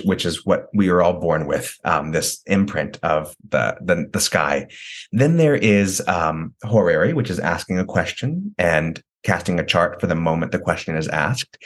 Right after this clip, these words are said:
The idea with that is there is meaning and significance for when somebody has that burning question that they need answered.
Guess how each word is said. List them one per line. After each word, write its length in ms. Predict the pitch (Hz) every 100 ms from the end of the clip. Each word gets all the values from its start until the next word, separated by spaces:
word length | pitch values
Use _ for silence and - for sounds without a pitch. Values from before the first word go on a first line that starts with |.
| - -
The 160 | 165 160
idea 360 | 165 170 214
with 160 | 180 -
that 280 | 98 92 104
is 240 | 95 - - _
there 220 | 110 127
is 140 | 139 107
meaning 460 | 107 117 127 143
and 100 | 113
significance 680 | 104 95 92 - 107 117 120
for 160 | - 95
when 360 | 87 92 92
somebody 580 | 90 90 87 85 82 82 _ _ _
has 260 | - 90
that 220 | 87 - -
burning 320 | 85 80 78
question 500 | 78 76 - 78 80
that 180 | 80 -
they 100 | 82
need 240 | 71 71
answered. 520 | 65 65 - 71 -